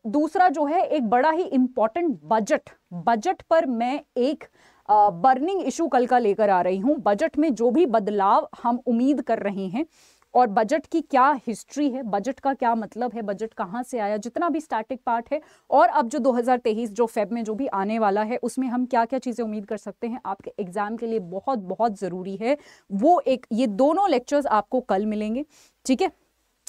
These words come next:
इसके अलावा चीज़ें नहीं मिलेंगी, but ये दोनों, दो लेक्चर्स आपको ज़रूर मिलेंगे, तो आप इन दोनों को ज़रूर देखिएगा। मैं भी आपको Telegram में लिंक शेयर कर दूंगी,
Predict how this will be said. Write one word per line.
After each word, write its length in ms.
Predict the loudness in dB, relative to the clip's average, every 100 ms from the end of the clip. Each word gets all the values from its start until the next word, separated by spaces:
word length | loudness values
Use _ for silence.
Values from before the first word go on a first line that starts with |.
| -6 -4
इसके 220 | 0 4
अलावा 280 | 4 4 2
चीज़ें 260 | 0 0
नहीं 200 | 0 2
मिलेंगी, 300 | 2 2 2
but 200 | 0 0
ये 60 | 0
दोनों, 280 | -2 0 -2 -2
दो 220 | 2 2
लेक्चर्स 360 | 2 -4 -6
आपको 240 | -6 -4 -4
ज़रूर 300 | -2 -2 -4
मिलेंगे, 320 | -6 -6 -6
तो 120 | -2
आप 220 | 0 0
इन 140 | 0 -4
दोनों 180 | -4 -4
को 100 | -6
ज़रूर 280 | -6 -6
देखिएगा। 380 | -6 -6 -4 -2
मैं 240 | 0 0 2
भी 80 |
आपको 220 | 2 0 -2
Telegram 400 | -2 -2 -2 -2
में 140 | -2
लिंक 180 | -4 -6
शेयर 220 | -6 -6
कर 140 | -6
दूंगी, 320 | -10 -10 -12